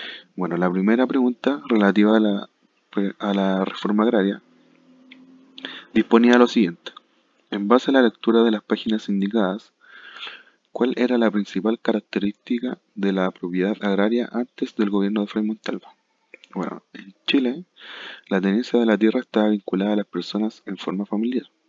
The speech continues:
es decir, la tierra se iba traspasando de generación en generación en manos de las mismas familias, lo que traía como consecuencia una fuerte concentración de los terrenos agrícolas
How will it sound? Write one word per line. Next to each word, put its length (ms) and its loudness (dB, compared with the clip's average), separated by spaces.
es 140 -2
decir, 520 0
la 160 -2
tierra 240 0
se 140 -4
iba 140 2
traspasando 840 -6
de 80 -4
generación 560 0
en 80 0
generación 600 0
en 160 -6
manos 240 0
de 80 -2
las 100 -2
mismas 260 -2
familias, 540 -6
lo 160 2
que 100 4
traía 320 4
como 220 0
consecuencia 640 -2
una 220 -2
fuerte 320 -6
concentración 840 -4
de 120 2
los 120 -8
terrenos 480 -2
agrícolas 520 -2